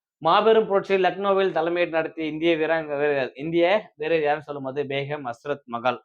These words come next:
பேகம் ஹஸ்ரத் மகால் அவர்கள் தான், அ, மத்திய இந்தியாவுல லக்னோல தலைமை நடத்தியிருப்பாங்க. பாளையக்காரர் முறை ஏற்படுத்தப்பட்ட ஆண்டு ஆயிரத்தி ஐநூத்தி இருபத்தி ஒன்பதுல தமிழ்நாட்டுல பார்த்தோன்னா, மதுரை நாயக்கர்கள் என்ன பண்ணியிருப்பாங்க,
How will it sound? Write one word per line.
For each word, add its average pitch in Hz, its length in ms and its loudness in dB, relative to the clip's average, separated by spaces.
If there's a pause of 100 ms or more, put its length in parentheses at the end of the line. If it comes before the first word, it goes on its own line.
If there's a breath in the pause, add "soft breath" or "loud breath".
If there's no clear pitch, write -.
(100)
பேகம் 160 380 0 (340)
ஹஸ்ரத் 170 340 0
மகால் 139 300 0
அவர்கள் 127 320 0
தான், 147 300 -8 (500)
அ, 131 60 -10 (180)
மத்திய 127 460 -4
இந்தியாவுல 123 260 -4
லக்னோல 143 540 -2
தலைமை 127 300 -6
நடத்தியிருப்பாங்க. 110 480 -14 (600)
பாளையக்காரர் 202 540 6
முறை 180 240 2
ஏற்படுத்தப்பட்ட 160 640 0
ஆண்டு 143 180 0
ஆயிரத்தி 151 420 0
ஐநூத்தி 147 240 -12
இருபத்தி 143 520 -8
ஒன்பதுல 139 720 -4
தமிழ்நாட்டுல 143 500 -8
பார்த்தோன்னா, 123 320 -10
மதுரை 139 360 -12
நாயக்கர்கள் 131 500 -10
என்ன 139 160 -8
பண்ணியிருப்பாங்க, 123 500 -6